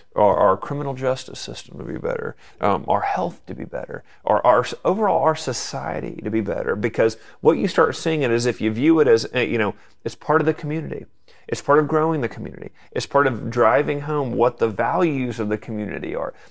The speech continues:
You start looking at it like that and you go, "Hold, you know, hold on a second. Education is much bigger than just an educational standard over here or, or a certificate here."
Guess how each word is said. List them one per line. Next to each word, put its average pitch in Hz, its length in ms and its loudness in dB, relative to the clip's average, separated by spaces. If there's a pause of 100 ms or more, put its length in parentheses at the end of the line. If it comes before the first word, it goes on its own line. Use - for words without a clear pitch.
(140)
You 135 120 0
start 196 280 2
looking 175 320 0
at 165 100 -2
it - 80 0
like 110 200 -2
that 170 160 0
and 120 100 -4
you 110 60 -6
go, 101 180 0
"Hold, - 460 -6
you 131 60 -2
know, 110 80 -2
hold 165 180 -2
on 233 100 -6
a 190 40 -6
second. - 340 -12 (580)
Education 202 600 -2
is 120 100 -4
much 127 340 -2
bigger 113 400 4 (220)
than 110 140 -2
just 127 260 -2
an 85 160 0 (100)
educational 110 600 -2
standard 98 480 -4
over 90 220 -6
here 92 200 -6
or, 95 260 0
or 98 180 0
a 104 40 -4
certificate 101 600 -4
here." - 220 -10